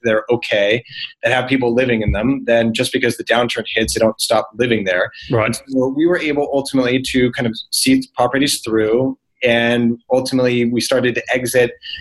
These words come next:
Speaker 1: the Dallas deals in twenty thirteen, twenty fourteen. So, you know, probably really the, the lesson learned there was, you know, while we thought we maybe had three or four year holds, they really turned it more like into six to seven year holds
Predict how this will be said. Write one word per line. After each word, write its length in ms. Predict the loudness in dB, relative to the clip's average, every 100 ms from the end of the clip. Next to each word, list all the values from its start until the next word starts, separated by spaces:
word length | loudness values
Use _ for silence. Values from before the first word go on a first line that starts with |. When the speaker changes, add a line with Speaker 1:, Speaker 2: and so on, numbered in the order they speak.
| -8 -2
Speaker 1:
the 120 | -2
Dallas 540 | 0 0 2 0 -2
deals 640 | -2 0 2 2 0 -2 -4 0
in 640 | 2 2 2 2 2 -2 -8 -20 -8 -8 -8 -12 -16 -8
twenty 180 | -2 0
thirteen, 520 | 0 -2 0 2 2
twenty 220 | 0 0
fourteen. 560 | 2 0 2 2 0 -2
So, 480 | -2 2 2 0 -2
you 80 | 2
know, 240 | 2 0 -6 -2
probably 380 | 0 2 2 2
really 240 | 2 0
the, 320 | 2 0 0 -2
the 100 | 0
lesson 440 | 0 0 -2 0
learned 220 | 0 0
there 240 | 0 0 0
was, 480 | 0 -2 -4 -6 -2
you 80 | -2
know, 100 | 2
while 260 | 2 2
we 120 | 2
thought 260 | 0 -2 0
we 80 | 0
maybe 260 | 2 2
had 240 | 0 0 -2 -2
three 100 | -2
or 120 | 0
four 160 | 2
year 160 | 2 0
holds, 260 | -2 -2 -2
they 80 |
really 200 | 2 4 2
turned 240 | -2 -2
it 80 | 0
more 140 | 2
like 180 | 2 0
into 160 | -2 -2
six 240 | -2 -4
to 80 | -4
seven 300 | 0 2 2
year 120 | 0
holds 360 | 2 2 2